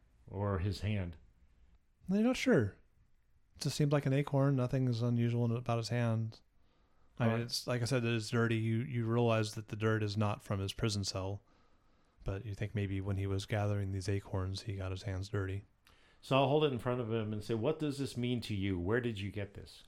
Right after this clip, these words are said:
Speaker 2: He does. He's head down, looking at the ground.
Speaker 1: Okay. So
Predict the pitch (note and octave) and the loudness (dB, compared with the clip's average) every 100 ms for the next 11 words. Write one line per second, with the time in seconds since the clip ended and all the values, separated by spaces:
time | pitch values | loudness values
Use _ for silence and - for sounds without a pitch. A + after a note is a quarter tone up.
0 | - _ _ - _ _ - A2+ G2+ A#2+ | -20 _ _ -20 _ _ -4 0 0 0
1 | G#2+ - - - G#2 F#2+ F#2 F2+ - _ | -2 -2 -16 -18 -16 -16 -14 -16 -18 _
2 | _ _ _ _ - A2 F#2 F#2 F2+ F2+ | _ _ _ _ -8 -6 -4 -6 -6 -8
3 | - - _ _ _ _ _ _ _ - | -10 -20 _ _ _ _ _ _ _ -8
4 | G2+ F#2+ - _ _ _ _ _ _ _ | -4 -4 -8 _ _ _ _ _ _ _
5 | _ _ _ _ _ - A#2 G#2+ G2+ F#2 | _ _ _ _ _ -10 -6 -4 -4 -8